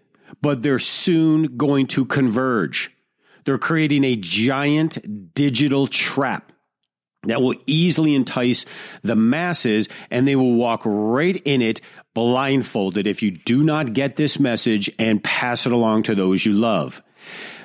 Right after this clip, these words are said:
The digital trap has already been set, by the way, and the global elites are behind it using covid to speed up the process.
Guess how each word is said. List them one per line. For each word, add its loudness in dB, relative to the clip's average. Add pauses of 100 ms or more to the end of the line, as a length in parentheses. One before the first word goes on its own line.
The 0
digital 0
trap -2
has 0
already 2
been 0
set, -2
by 0
the 0
way, -2 (440)
and 0
the 0
global 2
elites 0
are -2
behind 0
it 0
using 2
covid -2 (420)
to 0
speed 0
up -2
the 0
process. -2